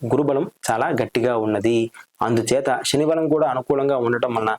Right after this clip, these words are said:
అధినాయకులతో, అంటే తమ యొక్క ముఖ్యమంత్రితో కావచ్చు లేదా మిగతా నాయకులు తమ పార్టీ పెద్దలతోటో మంచి మంచి సఖ్యత ఉండటం వలన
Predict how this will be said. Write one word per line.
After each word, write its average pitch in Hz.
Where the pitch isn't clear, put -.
అధినాయకులతో, 156
అంటే 131
తమ 113
యొక్క 113
ముఖ్యమంత్రితో 113
కావచ్చు 117
లేదా 123
మిగతా 120
నాయకులు 117
తమ 107
పార్టీ 110
పెద్దలతోటో 117
మంచి 127
మంచి 143
సఖ్యత 147
ఉండటం 123
వలన 117